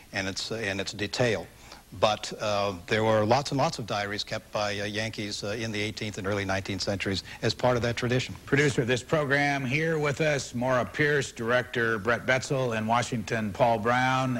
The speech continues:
Speaker 2: and Maurice Haynes there on the controls. Bethesda, Maryland, for our next call. Go ahead, please. Hello, Bethesda.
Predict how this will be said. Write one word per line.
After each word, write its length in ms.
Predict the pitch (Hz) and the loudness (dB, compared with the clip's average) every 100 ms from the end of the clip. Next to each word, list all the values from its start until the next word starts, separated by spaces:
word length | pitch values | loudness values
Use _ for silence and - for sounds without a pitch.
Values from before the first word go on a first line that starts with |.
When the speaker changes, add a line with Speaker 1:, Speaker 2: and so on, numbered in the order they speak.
| - | -2
Speaker 2:
and 580 | 104 107 104 101 101 92 | -2 0 0 0 -2 0
Maurice 340 | 113 127 - | 2 4 2
Haynes 380 | 143 120 101 87 | 0 0 0 0
there 200 | 98 92 | 0 0
on 120 | 90 | -2
the 60 | 87 | -6
controls. 520 | 101 - 120 135 123 - - - - | -8 0 2 2 0 -6 -10 -10 -2
Bethesda, 480 | 113 - 175 127 131 | 0 2 2 0 -2
Maryland, 460 | 139 147 160 147 | 0 0 -2 -2
for 100 | 131 | -2
our 120 | 120 | 0
next 220 | 120 123 - | 0 -2 -4
call. 200 | 127 135 | 0 0
Go 140 | 123 | 2
ahead, 220 | 120 117 90 | 2 0 -4
please. 360 | 82 - - - - - - - - - - - - - - - - - - - - | -10 -10 -16 -18 -20 -20 -20 -20 -20 -20 -20 -20 -20 -20 -20 -20 -20 -20 -20 -20 -6
Hello, 200 | 104 127 | 0 2
Bethesda. 500 | 131 - 131 95 85 | 0 2 0 0 -10